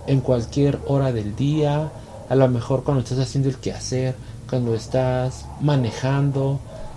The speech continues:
inclusive cuando estás pasando a lo mejor por una situación de ruptura, alguna situación difícil,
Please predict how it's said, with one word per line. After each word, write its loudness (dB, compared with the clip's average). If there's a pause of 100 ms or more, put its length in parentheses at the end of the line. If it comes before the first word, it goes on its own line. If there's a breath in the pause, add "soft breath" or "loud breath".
(320 loud breath)
inclusive 6
cuando 4
estás 0
pasando 0
a 2
lo 2
mejor -2
por -6
una -2
situación -6
de -2
ruptura, 0 (400 loud breath)
alguna 4
situación 0
difícil, -4